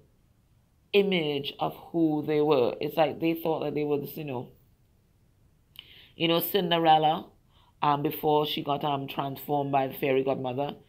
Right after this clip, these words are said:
That's who they, that's who they saw themselves as. Someone who was victimized, someone who was taken advantage of, okay? Someone who did all the, the labor in relationships, in life, okay? But now they're recognizing their own worth,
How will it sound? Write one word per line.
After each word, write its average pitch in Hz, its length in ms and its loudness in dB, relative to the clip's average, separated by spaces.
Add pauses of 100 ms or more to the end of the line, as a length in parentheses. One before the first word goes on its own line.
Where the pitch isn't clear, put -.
(300)
That's 214 180 -4
who 214 160 0
they, 202 260 -4
that's 180 280 0
who 190 200 -4
they 175 160 -4
saw 151 360 0
themselves 139 680 0
as. 110 380 -8 (360)
Someone 156 380 0
who 156 100 -6
was 151 200 0
victimized, 139 720 -6
someone 151 380 -4
who 151 60 -6
was 147 220 -8
taken 147 300 -6
advantage 139 500 -4
of, 92 240 -6 (400)
okay? 147 360 2 (200)
Someone 156 340 2
who 170 140 0
did 160 260 2
all 156 300 6
the, 147 340 2
the 151 140 0
labor 156 600 2
in 147 180 -6
relationships, 156 840 -4
in 147 160 -4
life, 151 320 4 (580)
okay? - 160 -4
But 160 220 -4
now 175 340 -2
they're 165 200 0
recognizing 147 640 -4
their 151 180 0
own 175 240 0
worth, 135 220 -4